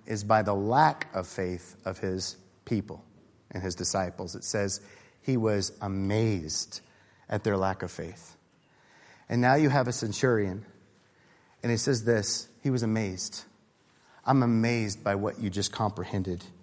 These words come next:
One, he understood the power of God. But most importantly to me, look how selfless this man is.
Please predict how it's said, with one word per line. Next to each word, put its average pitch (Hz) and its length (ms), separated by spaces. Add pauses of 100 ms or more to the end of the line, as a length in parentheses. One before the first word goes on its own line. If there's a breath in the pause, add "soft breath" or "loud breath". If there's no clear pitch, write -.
(440 soft breath)
One, 127 400
he 113 200
understood 113 440
the 104 60
power 107 420
of 98 140
God. 98 400 (1040 soft breath)
But 107 120
most 139 280
importantly 117 480
to 107 140
me, 110 340 (540 loud breath)
look 135 180
how 117 160
selfless 101 580
this - 240
man 90 240
is. - 340